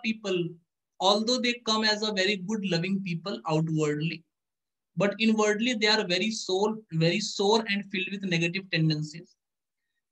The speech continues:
Despite they come as a very cheerful and very friendly people, inside in themselves, they don't have very good thoughts for other people, right? They generally have problem in obtaining children.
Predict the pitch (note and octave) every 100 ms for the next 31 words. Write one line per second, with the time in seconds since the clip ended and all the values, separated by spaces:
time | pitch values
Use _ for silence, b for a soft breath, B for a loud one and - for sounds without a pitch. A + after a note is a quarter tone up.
0 | F3+ F3 F3+ G#3+ A3+ A3+ A3 A3 G#3 G#3
1 | G#3 G3 G3+ - G3 F#3 F#3 F#3+ F#3+ F#3
2 | F#3 F#3 E3+ E3+ F#3+ F#3 F3 F#3 G#3+ G#3+
3 | F3+ F3 F#3+ A3 A3+ G#3+ G3 F3+ F3 E3+
4 | A3 A3 E3 E3+ E3+ E3 F#3 F#3+ F#3 E3+
5 | D#3+ E3 D3+ D#3+ - D#3 D#3+ E3+ E3+ D3
6 | D3+ - D#3 F3 - _ _ _ _ b
7 | b b - D#3 D#3+ - _ - D#3+ G#3+
8 | G#3 G#3 G#3+ A#3+ A#3+ A3+ A3+ G3+ G3 F#3+
9 | A3 A3 G#3+ F3+ - F#3 F#3+ F#3+ E3 E3
10 | G3+